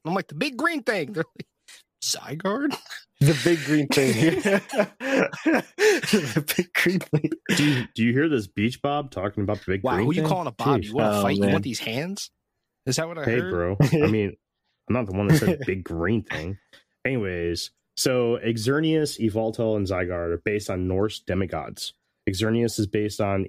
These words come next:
Speaker 3: Ykmir, the stag that sits on top of Valhalla. Yveltal is based on Hersvligr, Hersvligr. I think I pronounced that right. Hersvligr. We'll go with it.
Speaker 2: It's better
Speaker 3: It's
Speaker 2: than
Speaker 3: a
Speaker 2: I'll ever pronounce it.
Speaker 3: <laughs>
Speaker 2: Uh,
Speaker 3: It's a giant eagle. And Zygarde is based on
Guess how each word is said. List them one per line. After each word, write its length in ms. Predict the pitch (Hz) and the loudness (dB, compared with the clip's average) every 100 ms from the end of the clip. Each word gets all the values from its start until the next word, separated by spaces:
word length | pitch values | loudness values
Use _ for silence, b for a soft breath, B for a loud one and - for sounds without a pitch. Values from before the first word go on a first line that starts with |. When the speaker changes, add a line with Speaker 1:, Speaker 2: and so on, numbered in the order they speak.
| 113 | -2
Speaker 3:
Ykmir, 460 | 123 135 147 165 _ _ - | 0 2 0 0 _ _ -4
the 80 | 104 | -4
stag 400 | - - 104 113 | -2 -2 -2 0
that 100 | 107 | -2
sits 220 | - 113 | -2 -2
on 120 | 104 98 | -2 -2
top 180 | 104 | -2
of 120 | 104 92 | -2 -4
Valhalla. 440 | 90 98 123 143 _ _ _ _ _ _ 113 | -2 -2 -2 -4 _ _ _ _ _ _ -2
Yveltal 480 | 101 110 120 113 107 | 0 -2 0 0 0
is 100 | 92 | 0
based 320 | 107 107 120 | -2 -2 -2
on 260 | 98 95 92 - | -2 -2 -6 -6
Hersvligr, 520 | 127 131 - 113 117 - _ _ - | -4 -4 -2 0 0 -2 _ _ -2
Hersvligr. 640 | 160 160 123 107 113 143 _ _ _ | -2 0 -2 0 0 -2 _ _ _
I 60 | 95 | -4
think 200 | 117 101 | -2 -2
I 60 | 87 | -4
pronounced 320 | 98 87 90 | -6 -6 -4
that 80 | 85 | -4
right. 140 | 85 - | -6 -4
Hersvligr. 540 | 131 127 98 90 95 110 _ _ - | -4 -4 -8 -4 -4 -6 _ _ -4
We'll 80 | 101 | -2
go 100 | 90 | 0
with 120 | 92 | -2
it. 140 | 98 - | -2 0
Speaker 2:
It's 220 | 143 123 | 0 2
better 280 | 135 156 151 | 0 2 2
Speaker 3:
It's 100 | 123 | 4
Speaker 2:
than 60 | |
Speaker 3:
a 40 | 143 | 4
Speaker 2:
I'll 60 | |
ever 160 | 135 110 | 4 -2
pronounce 420 | - 101 95 - | -4 -2 0 0
it. 160 | 101 101 110 131 | 0 2 0 2
Speaker 3:
<laughs> 40 | |
Speaker 2:
Uh, 300 | 113 107 135 - | 2 4 2 0
Speaker 3:
It's 160 | - | 2
a 60 | 151 | 0
giant 560 | 104 - 139 151 147 - | 0 0 0 2 0 0
eagle. 420 | 131 120 104 104 _ B B B | 0 2 0 -2 _ B B B
And 240 | 120 120 123 | -4 -2 -2
Zygarde 460 | 104 117 131 143 | -2 -2 0 0
is 140 | 131 107 | -2 -2
based 420 | 113 110 117 - | 0 0 -2 -4
on 640 | 104 98 98 98 98 101 | -4 0 2 0 0 -4